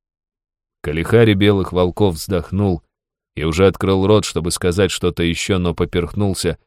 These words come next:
наткнувшись на ледяной взгляд Наро. В глазах вожака светилось предупреждение о том,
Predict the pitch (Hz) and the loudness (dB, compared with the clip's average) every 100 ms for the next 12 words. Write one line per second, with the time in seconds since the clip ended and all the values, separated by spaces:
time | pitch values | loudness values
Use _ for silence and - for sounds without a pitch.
0 | _ - 80 87 - 107 95 - 85 90 | _ -8 -4 -2 0 0 0 -4 -4 -4
1 | 87 85 87 92 78 78 85 80 - 82 | -2 -2 -2 -2 -4 -6 -4 -4 -4 -4
2 | 76 67 - _ _ _ _ _ - 69 | -4 -6 -16 _ _ _ _ _ -14 -6
3 | 80 98 101 117 107 92 92 98 - 104 | 4 6 6 6 4 2 4 4 4 2
4 | 90 90 87 110 98 87 - 90 90 80 | 2 0 -2 0 0 -2 -2 -2 -2 -2
5 | 87 76 95 92 82 80 98 90 | -4 -2 0 0 0 0 0 -2